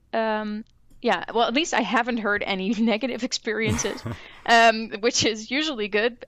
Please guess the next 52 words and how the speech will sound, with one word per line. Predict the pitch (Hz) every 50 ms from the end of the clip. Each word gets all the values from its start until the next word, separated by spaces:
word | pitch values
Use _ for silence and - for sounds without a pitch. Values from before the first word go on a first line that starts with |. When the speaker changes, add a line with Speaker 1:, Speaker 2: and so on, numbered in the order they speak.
| -
Speaker 1:
Um, | - 226 220 220 220 220 214 202 208 208 202 - - _ _ _ - - _ _ _ _ _ - _ - - _ _
so | - - 269
I'm, | 262 - 262 262 262 247 -
I'm | - 254 254 240
actually | 311 - - 349 285
quite | - - 285 269 269 -
curious. | - - - 277 269 277 277 269 247 226 220 226 - - -
I, | - 220 226 226 -
I | 233 226
actually | 220 208 - - 202 208
have, | 196 196 -
now | 208 220 208 196 202 202 196
you | 196 196
mention | 196 196 202 196 - 202
it, | 202 196
I |
have | 190 190 -
to | - 180
email | 196 196 190 180
them | 170 175 185
to | 208 - -
see | - - 185
when | 175 185 185 180
this | 185 -
pilot | - 196 190 190 185 185 180 -
study | - 185 175 180
ends | - - 180 175 175 190 -
and | 180 170
when | 175 170 175
we | 185 185 190 -
are | - 190
gonna | 170 180 175 175
review | 175 180 190 180 - 175 175 175 180 - - -
how | - - - 185 180
this | 165 180 180
went. | 185 180 170 165 196 220 - - - - - - - - - _ - _ _ _ - -
But | - 214 214 214 - - - _ - _ - _ _ -
yeah, | 262 269 175 - 180 _ _ _
I | - 220 233
think | 226 269 262 262
it's | 247 -
very | - 233 220 226 220
progressive | - - 202 - 208 202 - - 196 190 -
of | 175 175
them | 180 185 180 180 185
to | 185 - 185 175 175 175 175 180 185 _ _ _
just | - 202 185 180 - - - - - _ - - - -
go | - 202 190
ahead | 202 185 180 175
and | 180 175 -
try | - 196 180 170
it. | 165 170 240